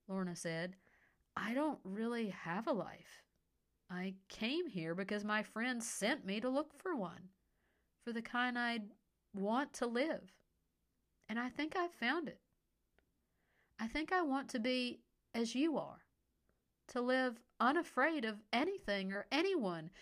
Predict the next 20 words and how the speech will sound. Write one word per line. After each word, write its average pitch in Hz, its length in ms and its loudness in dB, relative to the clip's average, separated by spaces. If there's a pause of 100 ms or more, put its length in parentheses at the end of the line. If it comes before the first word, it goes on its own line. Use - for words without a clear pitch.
(260)
to 262 100 -2
go 277 280 8
anywhere 339 480 6
that 320 140 6
I," 285 340 10 (840)
Renata 202 440 -2
interrupted 202 520 -6
her, 180 260 -12 (500)
her 202 220 -6
eyes 214 320 -2
glowing 208 480 0
from 180 260 -6
dim 240 340 -4
pewter 233 420 -6
to 226 160 -10
bright 208 340 -6
silver 180 400 -8
once 185 360 -8
more. 180 320 -4 (1300)
"You 214 440 2